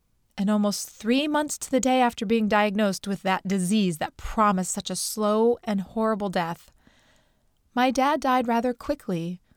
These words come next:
from complications from a stomach bug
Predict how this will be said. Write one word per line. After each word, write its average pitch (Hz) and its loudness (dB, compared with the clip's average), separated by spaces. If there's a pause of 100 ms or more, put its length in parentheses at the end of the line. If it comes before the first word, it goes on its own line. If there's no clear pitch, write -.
(160)
from 202 -4
complications 208 -2
from 180 -4
a 170 -4
stomach 180 -4
bug 160 -6